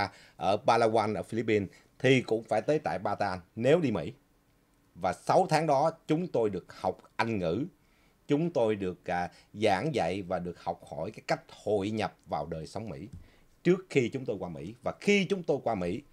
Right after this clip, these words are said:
thì quý vị, chúng tôi còn phải chờ đợi cái hồ sơ chúng tôi nhận được cái nhà bảo trợ nào,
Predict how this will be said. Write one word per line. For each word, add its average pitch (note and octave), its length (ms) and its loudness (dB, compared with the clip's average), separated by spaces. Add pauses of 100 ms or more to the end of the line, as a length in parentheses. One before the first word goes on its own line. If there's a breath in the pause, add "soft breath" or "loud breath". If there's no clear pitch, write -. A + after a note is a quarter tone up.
(400 soft breath)
thì G#2 380 0 (720 soft breath)
quý D#3+ 100 -2
vị, G#2+ 280 6
chúng D#3+ 160 0
tôi C#3+ 100 2
còn G2 140 -4
phải A2+ 100 -2
chờ G#2+ 220 0
đợi F2+ 220 -2
cái C#3 240 -2
hồ G2 200 0
sơ A2+ 200 -2
chúng C3+ 160 -6
tôi G#2 360 -2
nhận G#2 440 0 (180)
được F#2+ 440 -8
cái C#3 120 -2
nhà A#2 220 0
bảo D#2+ 240 -6
trợ E2+ 140 -6
nào, D#2 160 -10